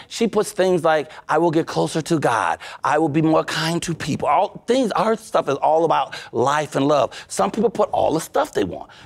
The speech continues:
You know, "I want three houses." My neighbor, he was my manager, and he also managed the apartment I was living in when I, you know, lived in apartments. Um, he fell out with the people who owned the property.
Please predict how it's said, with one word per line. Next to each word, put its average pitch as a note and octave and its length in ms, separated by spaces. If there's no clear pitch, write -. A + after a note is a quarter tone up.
You C3 120
know, C3 140
"I B2 80
want D3 260
three E3+ 180
houses." D3+ 640
My A#3+ 240
neighbor, F#3+ 500
he F3 140
was E3+ 240
my D3+ 160
manager, D#3 580
and C#3 160
he C#3+ 80
also D3 260
managed D3+ 480
the C#3+ 100
apartment C#3 500
I A2+ 80
was G2 140
living F2+ 240
in D2+ 200
when A2 160
I, F#2+ 140
you G2 60
know, G2 260
lived F2+ 240
in G#2 80
apartments. A2+ 340
Um, F3+ 480
he C#4 600
fell F#3+ 200
out D#3 260
with D3 120
the B2+ 80
people C#3 240
who C3 100
owned B2 180
the A2+ 60
property. A2+ 480